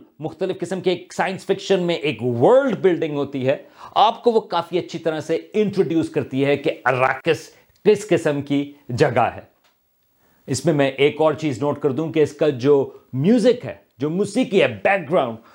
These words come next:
وہ کافی انٹرسٹنگ ہے، کیونکہ جو اس کا کمپوزر ہے، اس نے مختلف قسم کے ساؤنڈز کو مکس کیا۔ وہ ایسا ساؤنڈ پروڈیوس کرنا چاہتا تھا کہ جو لوگوں نے نہ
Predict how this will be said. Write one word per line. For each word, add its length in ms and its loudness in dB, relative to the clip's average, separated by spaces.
وہ 100 4
کافی 500 0
انٹرسٹنگ 580 0
ہے، 120 -2
کیونکہ 500 0
جو 300 2
اس 200 -4
کا 300 2
کمپوزر 520 0
ہے، 200 -6
اس 200 -4
نے 120 4
مختلف 760 -2
قسم 420 -2
کے 140 2
ساؤنڈز 640 -4
کو 100 2
مکس 340 -4
کیا۔ 200 2
وہ 140 6
ایسا 480 -2
ساؤنڈ 480 0
پروڈیوس 280 0
کرنا 260 -2
چاہتا 260 2
تھا 100 0
کہ 140 0
جو 520 4
لوگوں 560 2
نے 180 -6
نہ 480 -4